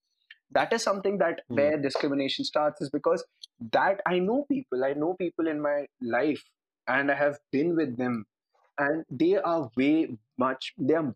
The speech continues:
Speaker 1: way more brilliant than I am. They, they can see patients and feel them and actually understand them because he has been in their shoes. So he has a much
Speaker 2: Hmm.
Speaker 1: more better grasp of the dise-, of the,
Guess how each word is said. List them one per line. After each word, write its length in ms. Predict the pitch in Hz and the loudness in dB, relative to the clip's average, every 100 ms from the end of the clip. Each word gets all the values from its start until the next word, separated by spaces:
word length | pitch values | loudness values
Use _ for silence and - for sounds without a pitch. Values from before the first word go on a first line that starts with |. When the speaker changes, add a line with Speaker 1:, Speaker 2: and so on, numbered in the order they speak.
| - | 2
Speaker 1:
way 120 | 185 | 2
more 180 | 208 185 | 4 2
brilliant 380 | 147 147 151 143 | 2 2 2 2
than 160 | 127 | 0
I 180 | 117 113 | 0 0
am. 260 | 113 110 110 | -2 -4 -4
They, 440 | 131 135 143 147 - _ _ _ _ | -2 0 0 -2 -4 _ _ _ _
they 140 | 139 | -2
can 200 | 143 170 | 2 0
see 380 | 160 175 165 143 - _ _ _ | 0 -2 -2 -4 -10 _ _ _
patients 440 | 151 147 147 175 170 | 0 0 0 -2 -2
and 200 | 156 147 - | 0 -2 0
feel 300 | 156 156 156 | 0 2 2
them 260 | 156 160 151 | 2 0 -2
and 180 | 143 143 131 | -2 -2 -2
actually 500 | 139 - 180 175 180 _ _ _ - | -4 -2 -2 -2 -4 _ _ _ -2
understand 580 | 127 165 202 - 196 170 | 0 2 0 2 2 2
them 140 | 170 | 2
because 480 | 165 151 170 170 - - _ - | 0 2 2 2 -4 -12 _ -2
he 120 | 180 | 2
has 200 | 175 135 | 2 0
been 420 | 123 180 202 202 | 0 2 2 0
in 140 | 151 147 | 0 2
their 140 | 139 | 2
shoes. 500 | 139 135 104 - - - _ _ _ _ _ | 2 0 -2 -4 -14 -16 _ _ _ _ _
So 300 | - 294 294 - _ | -6 -4 -4 -6 _
he 100 | - | -2
has 220 | 240 240 233 | 0 2 0
a 60 | |
much 220 | 214 180 196 | 0 0 0
Speaker 2:
Hmm. 40 | |
Speaker 1:
more 180 | 202 151 | 0 0
better 240 | 139 143 160 | -2 0 0
grasp 440 | 139 135 - - - | 2 2 0 -2 -2
of 140 | 131 | -2
the 60 | 139 | 0
dise-, 340 | 123 110 117 - | 0 0 -2 0
of 180 | 123 127 | 0 4
the, 240 | 139 127 | 4 4